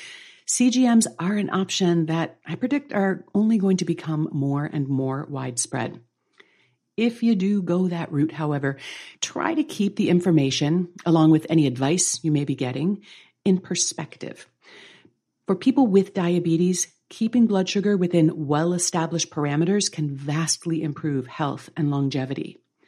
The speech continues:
But for those who do not have diabetes or prediabetes, there's no evidence yet of a healthier version of a healthy blood sugar response.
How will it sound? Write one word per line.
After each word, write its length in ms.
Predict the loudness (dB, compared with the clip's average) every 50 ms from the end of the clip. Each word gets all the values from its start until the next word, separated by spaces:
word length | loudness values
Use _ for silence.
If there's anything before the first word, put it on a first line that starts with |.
| -20 -20 -20 -20 -20 -20 _ -18 _
But 240 | 0 0 0 0 2
for 80 | 0 2
those 260 | 2 4 2 2 0
who 140 | 0 -2 -2
do 320 | -2 -4 -6 -4 0 2 4
not 320 | 4 4 2 0 -2 -4
have 160 | -4 -6 -4
diabetes 580 | -2 -4 -2 -2 -4 -4 -4 -4 -2 -4 -4 -4
or 160 | -4 -4 -4
prediabetes, 920 | -4 -6 -6 -4 -2 -2 -2 -2 -2 -4 -4 -4 -4 -2 -2 -2 -2 -4 -6 -8 -16 -20 -20 -20 -20 -20 _ _
there's 220 | -2 -2 0 2 4
no 200 | 4 4 4 4
evidence 420 | 2 0 0 2 2 2 2 0 -4
yet 600 | -8 -6 -4 -4 -2 -2 -4 -6 -6 -8 -10 -12 -12 _ _ _ _ _ _ _
of 120 | -4 -4 -4
a 20 |
healthier 680 | -4 -6 -10 -8 -4 -4 -4 -2 -2 0 2 4 4
version 440 | 4 4 4 4 4 4 4 4 2
of 160 | 2 2 2
a 40 | 2
healthy 760 | 0 0 -6 -4 0 0 0 0 -2 -4 -4 -4 -4 -4 -8 -12 _
blood 240 | -4 -2 -2 -2 -4
sugar 260 | -4 -6 -4 -4 -4
response. 640 | -6 -4 -6 -8 -6 -4 -4 -4 -4 -4 -4 -4 -4